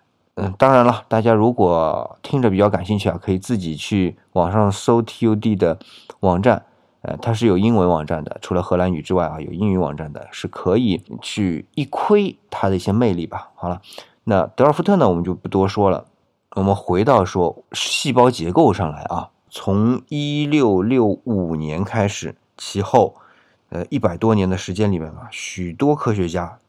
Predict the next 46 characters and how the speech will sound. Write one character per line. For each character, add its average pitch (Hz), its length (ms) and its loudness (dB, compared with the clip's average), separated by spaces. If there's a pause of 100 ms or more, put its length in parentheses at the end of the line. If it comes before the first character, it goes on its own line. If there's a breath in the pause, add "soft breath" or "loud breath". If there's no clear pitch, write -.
(100)
通 123 240 0
过 110 160 4
这 95 160 0
个 82 240 -8 (720 soft breath)
显 92 400 0
微 131 160 6
镜 156 240 -4 (400)
啊， - 280 -12
对 107 140 0
我 92 100 2
们 82 160 -4
的 85 80 -6
细 - 280 -8
胞， 120 380 6 (280)
特 - 140 -4
别 101 100 2
是 104 320 -2 (240 soft breath)
动 143 220 4
物 104 120 0
细 101 200 -6
胞、 98 200 2
植 101 280 -2
物 127 200 4
细 107 220 -6
胞 95 220 2
进 104 200 0
行 92 200 -4
了 85 220 -4 (140)
观 123 240 4
察。 92 340 -8 (760)
那 170 40 0
么 170 80 0
这 196 160 0
些 196 120 2
观 202 300 4
察 - 240 -8
呢， 95 380 0 (500)
主 101 260 -2
要 151 220 4
集 95 240 -6
中 104 240 2
在 90 240 -4 (160)
形 95 400 -4
态 165 180 0
上 80 200 -6
面。 - 120 -12